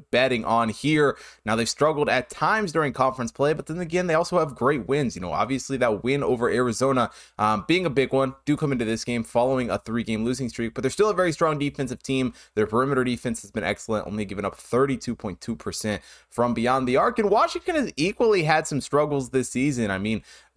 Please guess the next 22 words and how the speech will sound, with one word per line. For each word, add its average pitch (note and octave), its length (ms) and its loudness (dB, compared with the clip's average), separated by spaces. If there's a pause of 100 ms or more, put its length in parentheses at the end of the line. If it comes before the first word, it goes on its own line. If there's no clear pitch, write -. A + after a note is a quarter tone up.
don't G#3 140 2
have D#3+ 240 2
a A#2 100 4
ton E3+ 320 0
of D3+ 100 0
great B2 200 2
wins. B2 280 -2
I B2 40 -4
mean, G#2+ 140 -2
I G#2+ 100 0
guess C3 500 0
Utah D3 460 2
here C3+ 260 -2
in A2+ 80 -2
conference B2 400 0
play, C3+ 240 2
but C3 80 4
also F3+ 220 2
coming D3 260 -2
into A#2+ 80 -6
this C3 180 -2
game B2+ 280 0